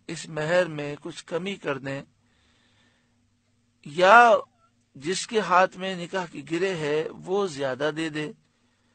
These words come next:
तो इसकी इजाजत है। यानी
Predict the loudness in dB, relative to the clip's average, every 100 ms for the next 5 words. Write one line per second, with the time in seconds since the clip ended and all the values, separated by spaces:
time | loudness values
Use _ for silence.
0 | _ _ -10 -8 -8 -10 -10 -6 -6 -6
1 | -10 -12 -14 -16 _ _ _ _ _ _
2 | _ _ _ _ _ _ -8 -4 -4 -4